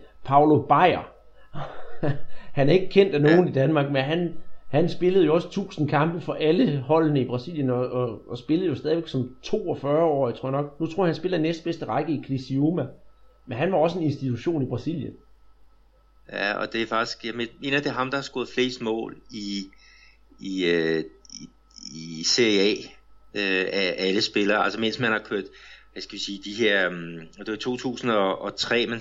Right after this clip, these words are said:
Speaker 2: man startede med at spille en, som, øh, hvad hedder det, normal, øh, point, øh, turnering. Og der, der er han nummer et på,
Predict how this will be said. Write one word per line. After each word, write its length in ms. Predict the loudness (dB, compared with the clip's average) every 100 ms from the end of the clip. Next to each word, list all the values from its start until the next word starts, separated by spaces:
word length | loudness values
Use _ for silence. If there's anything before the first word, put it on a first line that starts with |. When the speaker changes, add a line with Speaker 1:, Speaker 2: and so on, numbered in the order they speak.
| -8
Speaker 2:
man 100 | -6
startede 440 | 0 2 2 0
med 80 | -2
at 80 | -4
spille 420 | -6 -6 -4 -4
en, 140 | -6 -16 -20 -20 _ -18
som, 340 | -8 -6 -8 -8
øh, 160 | -8 -6
hvad 100 | -2
hedder 160 | -2
det, 60 | -2
normal, 380 | 0 2 2 2
øh, 140 | 0 2
point, 320 | 0 0 -4
øh, 200 | -6 -6
turnering. 460 | -4 -4 -4 -8 -12
Og 160 | -6
der, 640 | -2 0 0 -2 -2 -2 -4
der 160 | -2
er 240 | 0 2 2
han 180 | -2 -4
nummer 240 | -4 -2
et 160 | -4 -4
på, 320 | -6 -4 -6